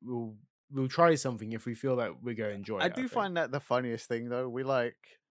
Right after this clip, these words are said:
Speaker 2: <laughs> between the two of us, we actually do know how to play the YouTube game, but we <laughs> both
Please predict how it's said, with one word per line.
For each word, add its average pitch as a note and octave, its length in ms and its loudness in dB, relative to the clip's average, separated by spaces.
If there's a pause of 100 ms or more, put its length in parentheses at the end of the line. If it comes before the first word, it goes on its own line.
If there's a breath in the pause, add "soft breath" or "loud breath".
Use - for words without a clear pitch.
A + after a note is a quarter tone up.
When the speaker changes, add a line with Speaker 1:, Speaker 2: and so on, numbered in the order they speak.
(200)
Speaker 2:
<laughs> - 720 -20
between C4+ 320 2
the A3 60 -2
two G#3 200 4
of B2 120 0
us, F2+ 180 -4
we C#3+ 100 -2
actually F3+ 340 -4
do C3 280 -6
know A#2+ 180 -2
how A#2+ 200 -2
to A#2 120 -14
play A2+ 240 -6
the A2+ 140 -10
YouTube A#2+ 460 -10
game, F3 480 -4 (720)
but E3 200 6
we E3 220 4
<laughs> D#3+ 180 4
both F#3+ 160 6